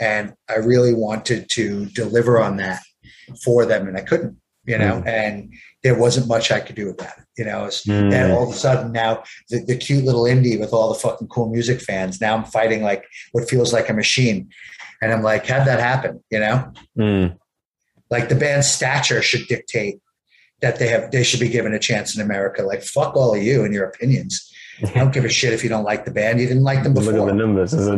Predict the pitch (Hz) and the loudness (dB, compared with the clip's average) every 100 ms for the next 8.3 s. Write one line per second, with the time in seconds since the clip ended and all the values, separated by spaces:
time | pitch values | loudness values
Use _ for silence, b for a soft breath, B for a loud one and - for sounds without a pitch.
0 | 101 107 104 104 226 139 160 - - 117 | 2 2 2 0 0 2 2 0 -2 -4
1 | - 120 117 107 98 - 107 107 101 90 | 0 0 0 0 -4 -4 0 2 2 2
2 | 92 90 - _ _ - - 165 202 190 | 2 0 -8 _ _ -8 -4 0 2 2
3 | 180 202 - 160 151 196 208 - _ _ | 2 0 -2 0 0 0 0 -2 _ _
4 | _ _ - - 98 92 131 120 120 - | _ _ -18 -6 -2 0 2 0 -4 -6
5 | 147 151 180 180 139 135 - B B 156 | -2 2 2 2 0 -2 -4 B B 0
6 | 185 190 180 135 139 120 - 120 120 120 | 2 2 2 0 -2 -2 0 0 2 2
7 | 113 113 - _ B B 131 127 117 110 | 2 0 -4 _ B B -2 0 0 0
8 | 107 104 - | -2 -4 -10